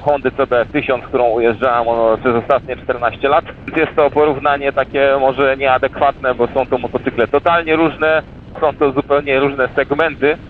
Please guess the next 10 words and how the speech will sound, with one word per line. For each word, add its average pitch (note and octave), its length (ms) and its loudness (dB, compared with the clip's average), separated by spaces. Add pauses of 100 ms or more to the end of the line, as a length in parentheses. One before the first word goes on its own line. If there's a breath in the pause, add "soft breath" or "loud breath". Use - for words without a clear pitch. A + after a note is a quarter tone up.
(140)
No G#3+ 100 2
niemniej, E3+ 560 2
jeżeli D3+ 340 0
ktoś - 280 0
się C#3+ 80 2
zastanawia C#3 760 2
nad C3 140 0
przesiadką C3 840 0 (100)
z B2+ 200 2
Nakeda B2 540 2